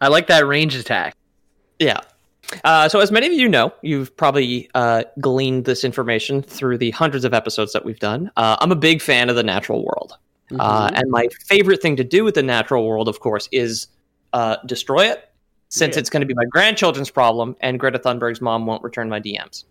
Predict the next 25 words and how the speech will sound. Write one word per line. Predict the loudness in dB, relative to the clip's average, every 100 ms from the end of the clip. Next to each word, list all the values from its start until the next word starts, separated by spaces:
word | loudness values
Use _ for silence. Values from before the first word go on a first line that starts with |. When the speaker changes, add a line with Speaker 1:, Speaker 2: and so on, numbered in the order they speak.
| _
Speaker 3:
Yeah, | -2 0
exactly. | 0 -2 -2 -6
So, | 0 0 0 _ _ _
Speaker 2:
Yeah. | -16 _ _
Speaker 3:
I | 0
mean, | 2 0
and | -2 -4 -2
we've | 2
always | 2 2 0
said | 0 -2
this, | -4 -10
but | -6
you're | -2 -2
the | 0
David | -2 0 0
Attenborough | 0 -2 -6 -6 -8
of |
the | -4
podcast, | -2 -2 -8 -20 -20 -18
is | -10
what | -8
we've | -4
always | -4 -6 -10
said | -12 -14
about | -16